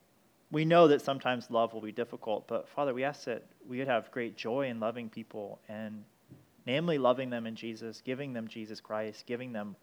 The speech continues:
a hope that is not in their own righteousness.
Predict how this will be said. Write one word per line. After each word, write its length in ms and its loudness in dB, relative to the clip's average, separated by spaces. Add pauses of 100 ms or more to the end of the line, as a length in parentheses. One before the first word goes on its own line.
(120)
a 80 -2
hope 360 0 (520)
that 100 2
is 100 -2
not 220 0
in 80 -2
their 140 -4
own 100 -4
righteousness. 760 -10